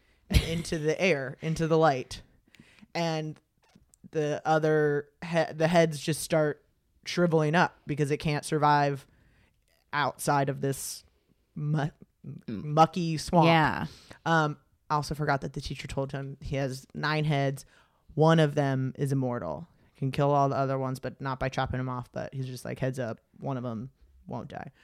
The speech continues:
Speaker 2: Whoa.
Speaker 1: But he holds it up in the air, and eight of the heads shrivel up and die.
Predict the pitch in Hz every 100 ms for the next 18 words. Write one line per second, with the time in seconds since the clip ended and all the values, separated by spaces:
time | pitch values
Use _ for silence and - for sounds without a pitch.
0 | - 160 151 156 160 196 190 175 156 143
1 | 143 139 - 135 135 135 - 143 139 135
2 | 131 131 - _ _ _ _ _ 170 170
3 | 165 151 147 151 143 143 139 135 - -
4 | _ _ _ _ _ - - 156 139 139
5 | 135 135 139 131 127 127